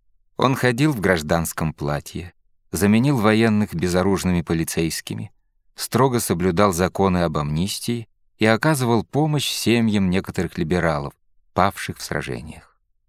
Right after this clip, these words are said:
Он добился того, что Макондо стал центром муниципального округа, а сам сделался первым городским алькальдом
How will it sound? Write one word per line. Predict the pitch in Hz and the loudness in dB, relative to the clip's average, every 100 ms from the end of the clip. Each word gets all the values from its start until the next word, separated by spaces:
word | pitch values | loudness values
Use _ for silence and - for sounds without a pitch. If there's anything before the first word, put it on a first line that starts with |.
| _ _ _ | _ _ _
Он | 92 95 | 0 2
добился | 90 92 90 85 - | 2 0 0 -2 -2
того, | 80 82 110 117 _ _ - | -2 0 0 0 _ _ -18
что | - 87 | -4 0
Макондо | 82 80 - 117 143 113 82 - _ _ | 2 0 2 2 2 0 -4 -8 _ _
стал | - - 107 95 | -8 0 2 0
центром | - 127 139 - 117 | -2 -2 -2 0 0
муниципального | 104 101 87 90 92 101 98 92 | 2 2 0 -2 0 0 0 0
округа, | 82 82 - 73 64 - _ _ _ - | 0 -2 -4 -10 -12 -14 _ _ _ -14
а | - | -12
сам | - 101 123 131 107 _ _ _ _ | -2 0 2 0 -6 _ _ _ _
сделался | 71 71 69 104 104 98 85 85 | -10 -8 -2 0 2 0 -2 -6
первым | - 87 113 123 110 104 | -4 0 2 2 0 -2
городским | 85 82 76 - 101 90 - | -2 -2 -4 -6 -4 -4 -4
алькальдом | 82 - 87 76 69 64 58 | -10 -6 -4 -4 -4 -10 -12